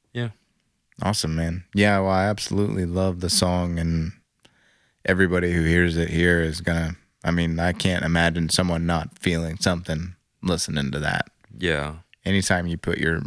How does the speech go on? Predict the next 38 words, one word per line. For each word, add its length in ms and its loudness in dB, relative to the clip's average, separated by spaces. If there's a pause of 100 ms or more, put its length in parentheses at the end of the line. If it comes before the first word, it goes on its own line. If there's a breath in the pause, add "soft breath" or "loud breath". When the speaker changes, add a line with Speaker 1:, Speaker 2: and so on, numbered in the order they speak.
(120)
Speaker 2:
I 40 -4
mean, 160 2
you 80 2
put 200 -2
your 140 0
heart 220 0
into 300 -4
it, 240 -4
you 100 -6
put 160 -4
something 340 -6
real 280 0
into 380 -2
it, 100 -2 (100)
and 380 -2 (1000 loud breath)
that's 300 4
what 120 0
I 80 2
love 320 0
being 180 0
able 240 0
to, 220 -6 (680)
to 100 -2
show 420 2 (100)
on 180 -6
here 400 -2
is 280 -6
the, 260 -2 (1160 soft breath)
the 80 0
power 340 2
that, 180 -6 (1200)
I 80 0
don't 120 -2
know, 180 -4 (560)
the 80 2
power 360 2
of 120 -6
real 380 0